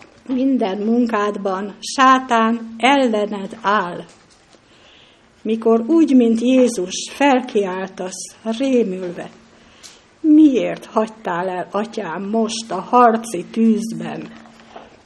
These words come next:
Az Isten törvényét akkor sem mellőzzed, Szent Atyád kezébe tegyed a te ügyedet.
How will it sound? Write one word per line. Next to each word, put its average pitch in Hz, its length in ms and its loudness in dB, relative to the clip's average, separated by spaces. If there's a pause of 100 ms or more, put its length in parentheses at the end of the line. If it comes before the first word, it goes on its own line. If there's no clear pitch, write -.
(240)
Az 220 220 -2
Isten 247 560 0
törvényét 226 760 4
akkor 214 440 2
sem 208 300 -2
mellőzzed, 196 840 -4 (760)
Szent 240 640 2
Atyád 214 540 0
kezébe 185 680 -4 (460)
tegyed 208 420 0
a 175 100 -6 (120)
te 226 300 2
ügyedet. 160 680 -4